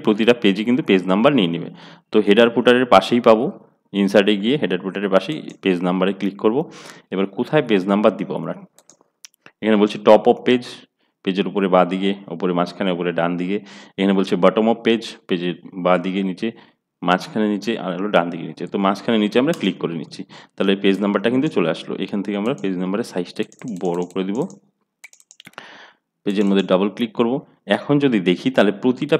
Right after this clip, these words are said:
পেজের মধ্যেই দেখব পেজ নাম্বার কিন্তু অটোমেটিক চলে আসছে, এক্সট্রা করে আমাদের দেওয়ার কোনো প্রয়োজনই নেই। দেখো ওয়ান, টু,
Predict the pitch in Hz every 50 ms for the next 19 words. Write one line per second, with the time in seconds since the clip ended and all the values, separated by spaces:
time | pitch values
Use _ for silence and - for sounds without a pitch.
0 | 156 - 95 87 101 104 110 120 131 127 131 135 117 90 92 82 82 87 - -
1 | - 95 90 87 87 87 90 92 90 87 101 113 139 143 101 85 - 90 90 98
2 | - 190 - - - 80 - - - - - _ _ _ _ _ _ - 101 -
3 | - - 113 - 123 120 127 143 147 170 151 104 - - 90 82 98 117 120 -
4 | - 139 170 - - 98 90 87 80 92 87 82 82 82 82 - - - - -
5 | - - _ _ _ _ _ _ _ _ _ _ - _ _ _ - - _ _
6 | _ _ _ _ _ 92 92 87 90 92 92 90 - - 90